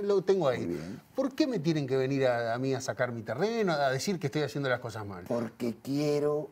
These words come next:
Speaker 2: vivir entre humanos con todos los derechos. Con el mismo derecho que tenés tú, tienen los miles que no tienen derecho a un pedazo de tierra. Entonces el Estado tiene que intervenir.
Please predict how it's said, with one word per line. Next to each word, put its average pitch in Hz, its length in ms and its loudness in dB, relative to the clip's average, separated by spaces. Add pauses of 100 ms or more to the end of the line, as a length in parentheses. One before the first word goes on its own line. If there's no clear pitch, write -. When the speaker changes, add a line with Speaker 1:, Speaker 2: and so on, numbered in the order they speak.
Speaker 2:
vivir 131 680 -2
entre 107 380 -4
humanos 127 840 -4
con 107 240 -6
todos 127 440 -4
los 120 140 -10
derechos. - 800 -10
Con 101 180 -2
el 107 100 -2
mismo 160 400 -4
derecho 120 420 -6
que 101 80 -2
tenés 120 320 -6
tú, 175 240 -4 (380)
tienen 131 340 0
los 110 160 -4
miles 170 420 -4
que 107 140 -4
no 113 140 -6
tienen 123 320 -6
derecho 113 260 -4
a 123 40 -8
un 110 40 -10
pedazo 101 300 -8
de 87 60 -6
tierra. 82 260 -4
Entonces 117 320 -6
el 156 60 -2
Estado 156 320 -6
tiene 120 220 -4
que - 60 -8
intervenir. 71 500 -8